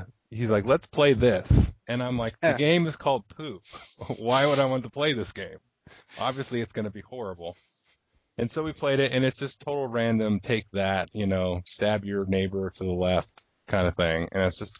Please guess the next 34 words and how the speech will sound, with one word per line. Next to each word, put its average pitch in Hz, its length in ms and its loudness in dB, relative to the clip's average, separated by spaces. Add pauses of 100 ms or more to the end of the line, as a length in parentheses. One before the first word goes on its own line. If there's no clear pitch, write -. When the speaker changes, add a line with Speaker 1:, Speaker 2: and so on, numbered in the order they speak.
Speaker 1:
c-, - 120 -16
total 127 240 0
garbage. 98 500 0
And 107 80 0
it's 104 180 2
one 135 100 6
of 139 60 6
those 120 160 4
games 107 320 2
that, 95 180 2
like, 92 300 0 (360)
and 139 120 6
this 165 100 4
sounds 156 220 4
really 131 240 -2
harsh, 123 480 -2
and 117 100 -2
I 110 80 2
know 117 280 2
that 104 260 0 (300)
there's 110 180 -6
somebody 123 320 0
did 107 140 0
artwork 113 380 -2
for 113 120 -6
this 110 320 0
and 90 100 0
spent 101 220 0
a 104 40 4
lot 101 140 4
of 92 80 0
time 101 320 2
on 95 160 0
it. 92 160 0